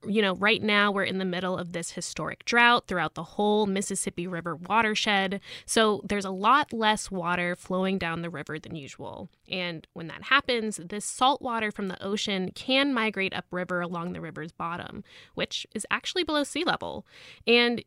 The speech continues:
usually when that happens, it doesn't extend past Plaquemines, because I do wanna be clear that this is a cyclical event that tends to happen once per decade. Um, what's unusual here for us is that it's happening in back-to-back years,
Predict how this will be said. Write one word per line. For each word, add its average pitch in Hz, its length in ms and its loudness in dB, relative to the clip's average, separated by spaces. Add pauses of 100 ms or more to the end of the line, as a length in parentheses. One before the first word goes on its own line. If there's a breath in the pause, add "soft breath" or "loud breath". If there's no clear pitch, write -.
(120)
usually 269 840 2
when 233 160 -2
that 220 160 0
happens, 226 400 -2
it - 120 -6
doesn't 196 300 -2
extend 190 480 -6
past - 380 -10
Plaquemines, 311 800 -4
because 220 360 -6 (160)
I 214 100 -2
do 220 180 -4
wanna 226 160 0
be 208 100 -6
clear 202 300 -6
that 185 140 -8
this - 200 -8
is 190 220 -6
a 175 40 -8
cyclical 240 560 -6
event 320 320 -4 (100)
that - 200 -4
tends 214 240 -4
to 208 80 -6
happen 185 300 -6
once 180 340 -6
per - 140 -8
decade. 359 560 -8 (500 loud breath)
Um, 208 520 2
what's 233 200 2
unusual 254 460 2
here 202 320 -2
for 196 180 -2
us 180 220 -2
is 180 120 -6
that 175 140 -4
it's 170 140 -8
happening 175 400 -6
in 170 140 -4
back-to-back - 600 -8
years, 226 540 0